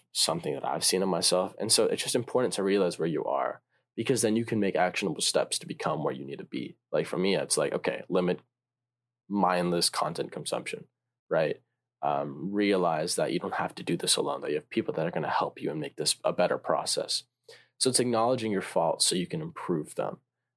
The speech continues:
Um, but also understand, be proud of who you are. Like, I'm proud of the man that I've become today. Um, I know I have a lot left to grow. I know I have a lot left to learn, a lot left to live,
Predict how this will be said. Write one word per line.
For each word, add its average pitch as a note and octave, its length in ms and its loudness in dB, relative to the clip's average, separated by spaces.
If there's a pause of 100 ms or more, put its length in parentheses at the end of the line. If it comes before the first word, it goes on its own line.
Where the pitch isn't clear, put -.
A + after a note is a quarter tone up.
(180)
Um, E2 280 0
but G#2 120 0
also B2 340 2
understand, A#2 640 0
be D3 120 2
proud B2 360 2
of - 100 -4
who G2+ 80 0
you G2 200 2
are. B2 140 0
Like, E2 160 -8
I'm G2+ 160 -4 (100)
proud F#2 400 0
of F2+ 140 -4 (160)
the F#2+ 60 0
man E2+ 260 2
that D#2 100 -2
I've D#2 100 -2
become - 300 -10
today. G2 400 0 (760)
Um, D2 360 -2
I G2+ 80 4
know F2 140 2
I E2 40 2
have E2+ 120 0
a F2 40 0
lot D#2 260 0
left - 220 0
to - 60 -4
grow. G2 420 2
I - 120 -2
know - 80 -8
I C#3+ 60 -4
have C#3+ 100 -8
a - 40 -10
lot C#3 200 -2
left - 300 -10
to - 80 -8
learn, F2 500 2
a - 60 -4
lot D#2 220 0
left C#2 220 -8
to - 80 -4
live, E2+ 560 0